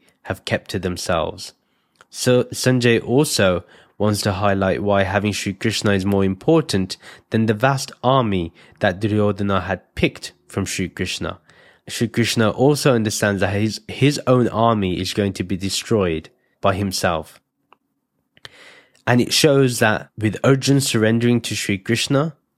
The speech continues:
that is the highest task to do. If you can sh-, surrender yourself to the Lord, nothing more is required, then the Lord will work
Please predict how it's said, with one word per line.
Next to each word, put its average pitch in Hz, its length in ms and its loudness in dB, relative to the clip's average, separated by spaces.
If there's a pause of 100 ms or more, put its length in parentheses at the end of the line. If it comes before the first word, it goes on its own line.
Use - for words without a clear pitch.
(120)
that 117 360 0
is 104 200 -2
the 104 100 2
highest 101 580 -2
task - 420 -4
to 101 120 -4
do. 92 220 0 (520)
If 120 220 -4
you 113 80 2
can 110 240 0
sh-, - 180 -4
surrender 135 480 2
yourself 113 560 2
to - 100 -10
the 98 120 4
Lord, 113 380 2 (460)
nothing 107 420 0
more 98 220 2
is 92 140 -2
required, 87 460 0
then 95 320 -2
the 98 100 -2
Lord 107 360 2
will 95 200 0
work 90 400 -2